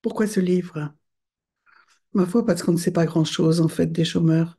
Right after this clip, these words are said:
de leur vie au chômage, de leur santé, de leur, euh, supposée résistance à traverser la rue, alors que des secteurs dits en tension attendent des candidats aux emplois offerts. Par contre, on parle beaucoup et régulièrement des chiffres du chômage,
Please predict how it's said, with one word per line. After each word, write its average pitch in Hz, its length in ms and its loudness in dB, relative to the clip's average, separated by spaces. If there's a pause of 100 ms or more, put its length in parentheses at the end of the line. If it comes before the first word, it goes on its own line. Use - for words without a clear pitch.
de 190 160 2
leur 185 160 4
vie 196 240 6
au 180 140 6
chômage, 190 480 4
de 185 80 4
leur 180 160 2
santé, 208 440 -2 (840)
de 180 100 0
leur, 165 320 2
euh, 147 160 0
supposée 180 720 0
résistance 170 720 -2
à 165 80 -2
traverser 170 420 -6
la 180 140 -2
rue, 220 260 2
alors 170 240 0
que 170 180 -4 (760)
des 185 180 2
secteurs 185 500 2
dits 185 240 2
en 175 120 4
tension 175 600 -2
attendent 175 300 -2
des 180 140 2
candidats 180 440 2
aux 170 140 0
emplois 175 340 -2
offerts. 175 560 -4 (760)
Par - 160 -14
contre, 226 520 0
on 180 140 -8
parle 196 180 0
beaucoup 226 600 -2
et 196 60 -2
régulièrement 196 760 0
des 185 140 -2
chiffres 214 320 -8
du 180 120 -8
chômage, 160 540 -10